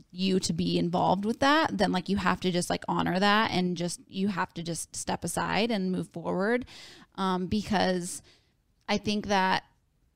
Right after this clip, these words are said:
when you're with somebody and you're committed to commitment, um, you stick it out no matter what's going on, going on. I mean, yeah, everybody kinda deals with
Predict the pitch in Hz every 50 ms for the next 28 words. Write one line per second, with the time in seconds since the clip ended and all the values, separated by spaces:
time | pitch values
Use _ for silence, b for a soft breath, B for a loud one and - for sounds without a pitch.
0 | - _ _ _ _ _ _ _ _ _ _ 247 226 214 220 233 233 214 220 233
1 | 233 - - 226 220 202 202 185 190 185 185 - - 190 185 180 180 - - -
2 | 196 185 180 165 175 175 175 - - 190 185 180 - - _ _ _ _ _ _
3 | _ - - - 202 190 175 160 - - 202 220 247 269 285 285 - - _ _
4 | _ _ - - 175 175 175 165 165 160 147 104 - - _ _ _ _ _ _
5 | _ _ _ _ _ _ _ _ _ _ _ - 196 220 226 226 - - 262 -
6 | 269 311 285 180 - - - - _ _ _ _ _ - 208 208 214 214 208 208
7 | 202 196 196 - - 196 190 180 180 180 185 180 - - - - 208 190 180 175
8 | 175 175 165 139 156 170 175 180 185 - - - - - - 95 127 117 175 196
9 | 202 196 190 190 185 185 - 196 180 185 160 _ - _ _ _ - - 185 180
10 | 180 170 170 160 - -